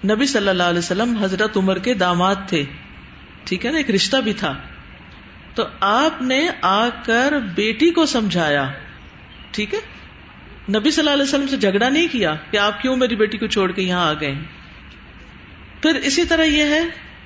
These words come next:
کہ حضرت ام سلمہ کا کردار سے یہ پتہ چلتا ہے کہ اگر عورت کانفیڈنٹ ہو تو بعض اوقات مرد کی اصلاح بھی کر سکتی،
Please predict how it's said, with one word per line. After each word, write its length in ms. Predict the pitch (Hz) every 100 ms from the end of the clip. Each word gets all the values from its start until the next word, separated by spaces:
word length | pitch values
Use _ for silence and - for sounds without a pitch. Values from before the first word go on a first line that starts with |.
| -
کہ 60 | 214
حضرت 320 | 233 277 277
ام 200 | 269 302
سلمہ 360 | 330 302 302 330
کا 80 | 269
کردار 400 | 269 240 220 247
سے 160 | -
یہ 80 | 269 254
پتہ 160 | 226 233
چلتا 340 | 226 196 220 247
ہے 80 | 277
کہ 240 | 247 214 233 - - - - - - - -
اگر 300 | 196 226 -
عورت 340 | 214 262 269
کانفیڈنٹ 580 | 233 269 330 311 294 190
ہو 240 | 208 226 359 - - -
تو 80 | -
بعض 280 | 196 202 226
اوقات 420 | 247 240 254 262
مرد 340 | 208 202 220 -
کی 240 | 240 277 349 - -
اصلاح 320 | 226 262 311
بھی 120 | 330
کر 140 | 330
سکتی، 400 | 233 208 180 -